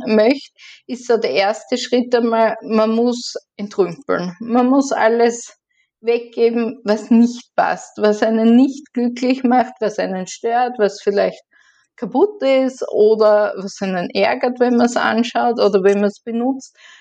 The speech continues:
Also das ist alles, was eigentlich eine negative Energie erzeugt. Und das ist der erste Schritt, bevor man irgendwie jetzt wirklich in eine Technik hineingeht, dass man schaut, okay,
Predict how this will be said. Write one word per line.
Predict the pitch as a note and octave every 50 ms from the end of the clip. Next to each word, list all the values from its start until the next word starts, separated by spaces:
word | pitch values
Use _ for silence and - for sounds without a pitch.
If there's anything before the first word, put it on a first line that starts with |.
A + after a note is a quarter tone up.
| _ -
Also | A#3 A#3+ A#3+ A#3+ A#3
das | A#3+ A#3 A#3 A#3 -
ist | A#3 A#3 A#3 -
alles, | - - G3 A3 A#3 A#3 A#3 -
was | A3+ A3 G#3+
eigentlich | A3+ - - G#3 G#3+ A3 G#3+ - A#3 A3+ A3+
eine | A3 A#3 A#3
negative | F#3 F3 F#3+ - B3 G#3 G#3 - G#3+ G#3 G#3+ -
Energie | G3+ G#3 G#3 G#3+ A3 G#3+ G#3+ - _ - A#3+ A#3+ B3 C4+ - -
erzeugt. | - G#3 G#3 G#3+ - - G#3+ G3+ G#3+ A#3+ C#4 C#4 - - _ _ _ - - - _ _
Und | - A#3 A#3+ A#3+
das | A#3+ A#3+ A#3 -
ist | A#3+ A#3 - -
der | - -
erste | C3+ D3 - C4 - - - C4+
Schritt, | C4 - B3 B3 B3+ B3+ B3+ -
bevor | - B3 B3 B3 - A#3 A#3 A#3
man | B3 A#3+
irgendwie | A#3+ A#3+ A#3+ B3+ C4 C4+ C#4 C#4 C#4 C#4 - A#3+ B3 B3 B3+ B3+
jetzt | B3 A#3+ A#3 A#3+ - -
wirklich | A#3+ B3 A#3+ - - B3+ B3 A3+ -
in | A#3+ B3+ C4 A#3+ A#3+
eine | A#3 - - A3 A3+ A3 G#3 G#3+
Technik | - A3 A3 C4 - - - C#4+ C4 C#4 B3+ -
hineingeht, | - A#3+ A3 A3+ G#3+ G#3 A#3+ C#4 D#4 D4+ C#4 - G#3+ A3 A#3 C4+ C4 - - _ _ _ _ _ _ _ _
dass | - B3+ B3+ C4
man | B3 A#3 A3+ A3 G#3+ - - - -
schaut, | G#3 - - G#3 G#3+ A3+ A3 -
okay, | - G#3 G#3 - - F#3+ A3+ B3+ C#4+